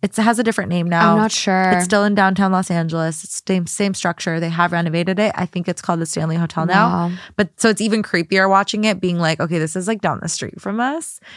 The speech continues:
Speaker 1: And this happened in the city that we live in." And it's a true story. So
Speaker 2: Absolutely crazy.
Speaker 1: that one's creepy. It's giving that vibe, though. Like
Speaker 2: It
Speaker 1: a
Speaker 2: definitely, definitely is. I'm like, I searched Prague haunted hotels just to see if it would come up, but,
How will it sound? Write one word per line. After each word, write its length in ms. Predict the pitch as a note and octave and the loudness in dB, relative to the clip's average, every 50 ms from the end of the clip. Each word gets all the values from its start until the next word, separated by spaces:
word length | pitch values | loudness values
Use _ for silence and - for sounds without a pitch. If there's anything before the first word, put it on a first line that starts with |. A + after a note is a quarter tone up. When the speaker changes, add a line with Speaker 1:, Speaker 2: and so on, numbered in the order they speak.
| - _ - | -18 _ -4
Speaker 1:
And 60 | F#3 | -4
this 80 | G3 - | -2 0
happened 360 | - F#3+ F3 F3 - F3 E3+ E3+ | 2 2 2 2 0 -2 0 -2
in 80 | E3 | -2
the 60 | E3 | -4
city 240 | D#3+ - - D#3+ E3 | -6 -6 -4 -4 -2
that 100 | D#3 - | -2 -2
we 80 | D#3 D#3+ | -2 -2
live 160 | D3+ D3 C#3+ | -2 -2 0
in." 180 | F3 F#3 G#3 G#3+ | 0 0 2 2
And 200 | G#3 F#3 E3+ D#3+ - - | 0 -2 -2 -4 -4 -6
it's 140 | E3 - | -6 -4
a 60 | F3+ E3+ | -4 -6
true 180 | - - D#3+ | -4 -4 -6
story. 400 | D#3 - - E3 E3+ E3 E3 D#3+ | -6 -4 -4 -4 -2 -2 -4 -6
So 300 | D#3 - F3+ E3 D#3+ D#3+ D#3 _ _ _ _ _ _ _ _ _ _ - | -6 -4 -2 -2 -2 -4 -6 _ _ _ _ _ _ _ _ _ _ -4
Speaker 2:
Absolutely 440 | - G#3+ G3+ F#3 F#3 - G3 F#3+ F3+ | -2 0 0 0 -2 -2 -2 -2 -2
crazy. 300 | - F3 F3 E3 E3+ E3+ | -2 -2 -2 -2 -2 0
Speaker 1:
that 80 | F3 F3 | 0 0
one's 140 | E3+ D#3+ - | 0 -2 -4
creepy. 380 | - F3+ E3 - E3+ D#3+ - - - | -6 -6 -4 -4 -4 -4 -4 -4 -4
It's 140 | G3+ - | -4 -2
giving 280 | - A3 G#3+ G#3 G#3+ G3 | 0 0 0 0 0 0
that 200 | F#3 E3+ D3+ - | 0 0 0 0
vibe, 240 | E3+ E3 D#3+ E3 - | -2 -4 -4 -4 -4
though. 220 | - C3+ C3+ F#3 F#3+ | -4 -4 -4 -4 -4
Like 180 | - E3 - F3+ | -6 -6 -4 0
Speaker 2:
It 160 | G3 A#3 G#3+ | 0 0 0
Speaker 1:
a 100 | F#3 E3+ _ _ _ _ _ - | -2 -6 _ _ _ _ _ 0
Speaker 2:
definitely, 720 | A3+ G#3 G3 G3+ - - G#3 G3 F#3+ F#3 F3 F3 F3 - | 2 2 2 2 0 0 0 0 2 2 2 0 0 -2
definitely 640 | F#3+ F3 E3+ - F#3+ F3 F3 - F#3 F3+ E3+ E3+ E3+ | -4 -4 -2 0 0 0 0 0 -2 -2 -2 0 0
is. 300 | E3+ F#3+ F#3+ G3 G3 F#3 | 0 0 -2 -2 -2 -2
I'm 180 | - G3 G3+ G#3 | -2 0 0 0
like, 220 | G3+ G3 G3 - | 0 0 -2 -2
I 140 | - F#3+ G3 | -2 0 0
searched 600 | F#3+ - - - F#3 G3+ A#3+ A#3 - - - - - | 0 0 0 0 0 0 -2 -4 -6 -8 -10 -12 -6
Prague 360 | - - F#3 F3+ F#3 F3+ F3+ F3 | -2 0 2 2 2 2 0 0
haunted 340 | E3+ F3+ F3 F3 F3 F#3 | -2 -2 0 0 0 0
hotels 460 | F3+ F#3+ F3+ - - E3+ E3+ F3+ F3+ - | 0 0 -2 0 -2 -2 0 0 -2 -2
just 260 | - F3 E3+ - - | -2 -2 -2 -2 -2
to 80 | - F3 | -2 -4
see 220 | - - - F3 | -2 0 0 -2
if 120 | E3+ E3 - | -2 -2 -2
it 60 | E3 | -2
would 140 | E3 D#3+ - | -4 -4 -6
come 220 | - - E3+ E3+ | -4 -2 -2 0
up, 400 | D#3+ D#3+ F3+ A3 - - A3 - - | 0 0 -2 -2 -4 -6 -8 -6 -4
but, 300 | - F3+ F3 E3+ E3+ - | -2 -2 0 -2 -2 -6